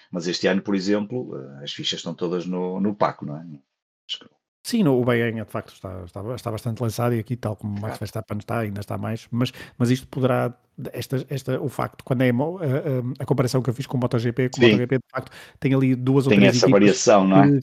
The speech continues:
Speaker 2: têm ali
Speaker 1: Pois.
Speaker 2: muita variação, que algumas às vezes aparecem no pódio. Aliás, já tivemos uma
Speaker 1: Sim.
Speaker 2: equipa que ganhou este ano, uma Honda, com o Alex Rins, creio, que nos Estados Unidos, pá, acho, ah, estou a falar de cor, sem estar a ver, mas eu creio que ganhou, e depois tem, tem passado completamente ao lado de, de, das outras corridas.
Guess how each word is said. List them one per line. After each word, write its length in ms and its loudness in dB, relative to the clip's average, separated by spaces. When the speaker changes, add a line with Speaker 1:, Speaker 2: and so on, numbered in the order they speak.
Speaker 2:
têm 120 0
ali 140 4
Speaker 1:
Pois. 60 4
Speaker 2:
muita 260 4
variação, 440 4
que 80 -4
algumas 320 2
às 120 2
vezes 160 0
aparecem 280 -2
no 80 -4
pódio. 400 2
Aliás, 220 -4
já 80 -6
tivemos 260 -2
uma 120 0
Speaker 1:
Sim. 80 -4
Speaker 2:
equipa 180 -2
que 180 -8
ganhou 240 0
este 200 -4
ano, 100 0
uma 140 4
Honda, 420 6
com 220 -6
o 40 -2
Alex 280 -4
Rins, 340 0
creio, 480 -2
que 80 -12
nos 120 -6
Estados 260 -8
Unidos, 420 -6
pá, 200 -10
acho, 180 -12
ah, 80 -6
estou 240 -8
a 20 -4
falar 160 0
de 60 -10
cor, 240 2
sem 340 -8
estar 180 -2
a 40 -2
ver, 120 0
mas 120 -2
eu 100 -2
creio 160 0
que 80 -14
ganhou, 340 4
e 100 2
depois 320 -2
tem, 240 -6
tem 160 -6
passado 320 -2
completamente 440 -2
ao 80 2
lado 280 2
de, 120 2
de, 260 -2
das 140 -4
outras 200 -2
corridas. 480 4